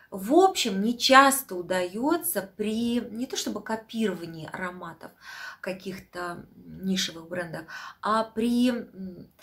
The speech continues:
нацеливании на какую-то вот идею. Здесь же получилось шикарно. Это абсолютно,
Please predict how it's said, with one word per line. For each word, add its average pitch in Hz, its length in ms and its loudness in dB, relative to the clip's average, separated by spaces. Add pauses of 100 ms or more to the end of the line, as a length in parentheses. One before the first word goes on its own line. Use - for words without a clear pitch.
(160)
нацеливании 220 1600 10
на 226 220 4
какую-то 226 840 -4
вот 196 320 -4
идею. 190 800 4 (400)
Здесь 220 680 12
же 208 80 2
получилось 208 1000 0
шикарно. 170 720 -4 (760)
Это 226 420 0 (100)
абсолютно, 269 1200 4